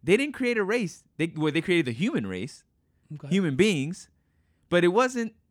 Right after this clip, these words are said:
Speaker 1: till later. I mean, think about this. We don't know. We weren't there,
Speaker 2: Yeah.
Speaker 1: right? But we, we, some scholars argue that the mark that Cain received after killing Abel
Speaker 2: Mm-hmm.
Speaker 1: was one that he was a different color than everybody else.
Speaker 2: Unfounded.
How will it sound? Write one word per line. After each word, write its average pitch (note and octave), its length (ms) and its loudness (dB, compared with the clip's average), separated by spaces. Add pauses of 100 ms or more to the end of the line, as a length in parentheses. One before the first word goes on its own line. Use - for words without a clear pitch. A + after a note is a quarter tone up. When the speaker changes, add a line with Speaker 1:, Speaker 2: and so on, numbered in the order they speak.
(460)
Speaker 1:
till G#3 180 0
later. G3+ 380 -2
I F#3 80 -4
mean, G#3+ 180 -4
think B3 180 -6
about A3 280 -4
this. C#3+ 440 -6 (800)
We F3+ 180 0
don't C4+ 180 0
know. D3 300 0
We D3+ 100 -4
weren't G#3+ 300 -6
there, G2 320 -12
Speaker 2:
Yeah. C#3+ 160 -20
Speaker 1:
right? A#2+ 320 -6
But D3+ 220 0
we, E3 160 0
we, D#3+ 400 -12
some F#3 320 -8 (260)
scholars D#3 480 -2
argue D3 320 -2
that B2 300 -4
the A2+ 80 -4
mark B2+ 320 -4
that C3 220 -4
Cain D3 260 -8
received C3 340 -8
after B2 220 -6
killing C3+ 420 -8 (220)
Abel B2+ 460 -6 (220)
Speaker 2:
Mm-hmm. B2+ 140 -12 (220)
Speaker 1:
was B2+ 300 0
one A#2 540 -6
that B2+ 140 -4
he C3+ 80 -2
was B2 180 -8
a G#2+ 60 -10
different A2+ 280 -10
color F3 280 -4
than A2 120 -4
everybody F2+ 360 -8
else. - 240 -20 (500)
Speaker 2:
Unfounded. F#3+ 540 -6